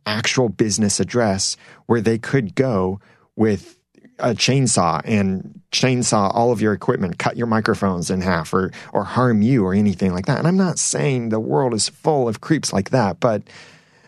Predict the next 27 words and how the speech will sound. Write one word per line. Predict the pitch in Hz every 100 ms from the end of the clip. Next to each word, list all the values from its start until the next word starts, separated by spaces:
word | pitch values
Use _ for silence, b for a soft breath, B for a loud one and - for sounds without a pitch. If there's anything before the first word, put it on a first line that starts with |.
| B -
the | 113
world | 117 117 101
is | 95
full | - 101 -
of | 135
<laughs> | -
creeps | 127 98 -
like | 95 87 -
that. | 92 90 B B B B -
So | -
you | 139 123
do | 107 143 131
need | 113 113 123 131
to | 139
think | - 123 117
about | - 98 101
protecting | - 104 - 98 104
your | 95
privacy, | 92 110 123 98 107 -
especially | 104 - - 110 - 113
in | 107
those | 104 104
situations | 101 - 104 104 101 92
where | 92
it's | 82 98
linked | 104 101
to | - 101 98 92